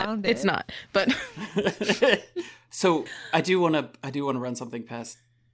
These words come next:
Speaker 3: Jenna real quick.
Speaker 2: Okay.
Speaker 3: Uh, how, how did it make you feel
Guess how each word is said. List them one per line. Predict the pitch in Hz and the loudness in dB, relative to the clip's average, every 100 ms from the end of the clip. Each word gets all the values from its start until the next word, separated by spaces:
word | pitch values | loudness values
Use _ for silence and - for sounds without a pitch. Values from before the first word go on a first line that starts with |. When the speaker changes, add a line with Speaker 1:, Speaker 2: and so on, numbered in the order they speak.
| - | -20
Speaker 3:
Jenna | - 127 117 | -10 -6 -6
real | 113 117 | -6 -10
quick. | - 120 117 - _ _ - | -8 -10 -10 -14 _ _ 0
Speaker 2:
Okay. | 208 | 4
Speaker 3:
Uh, | 143 104 - _ _ _ - | 4 0 -8 _ _ _ -20
how, | - - 165 165 - | -14 -6 -2 -2 -2
how | - 160 | -4 -2
did | 143 151 170 | -4 -4 -2
it | 175 143 | -2 -4
make | 139 135 | -6 -6
you | 123 | -8
feel | 135 135 120 110 | -4 -4 -4 -6